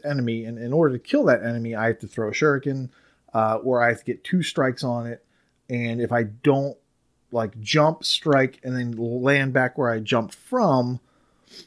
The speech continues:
uh, if I don't plan for that, I'm gonna get hit by an orbital strike." So you kinda have to take all that into account as you're playing, and, and that's the type of thing I love. And, and the platforming is solid.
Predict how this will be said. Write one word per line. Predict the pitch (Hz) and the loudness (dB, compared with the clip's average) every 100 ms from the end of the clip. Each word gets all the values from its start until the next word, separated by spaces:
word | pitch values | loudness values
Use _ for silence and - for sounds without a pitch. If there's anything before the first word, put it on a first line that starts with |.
| _ _ | _ _
uh, | 120 120 | 0 0
if | 113 | 2
I | 151 | 2
don't | 170 | 2
plan | - - 185 220 202 | -4 -2 2 2 2
for | 151 | 2
that, | 120 117 120 | 2 2 2
I'm | 135 | 0
gonna | 143 | 0
get | 131 131 | 2 2
hit | 139 | 4
by | 120 | 2
an | 113 | 0
orbital | 107 92 85 | -2 -4 -6
strike." | - 64 - _ _ - | -6 -8 -12 _ _ -4
So | - | 2
you | 147 | 2
kinda | 160 156 147 | 4 4 4
have | 143 - | 2 2
to | 131 123 - | 2 2 -2
take | - 156 | 0 2
all | 131 | 4
that | 131 | 2
into | 123 123 | 0 -2
account | 113 117 113 | -2 -4 -4
as | 110 101 | -6 -6
you're | 101 | -8
playing, | 107 101 104 | -8 -6 -6
and, | 117 | -4
and | 180 | 0
that's | 170 147 - | 2 2 0
the | |
type | - 113 | -2 -2
of | 98 | -2
thing | 107 101 | -4 -4
I | |
love. | 98 98 - - - - | -2 -2 -4 -20 -10 0
And, | 151 - | 0 2
and | 151 139 | 2 2
the | |
platforming | 135 160 160 165 139 143 | 2 0 2 -2 -2 0
is | 151 143 | 2 2
solid. | - 135 131 127 127 | 2 2 2 0 -4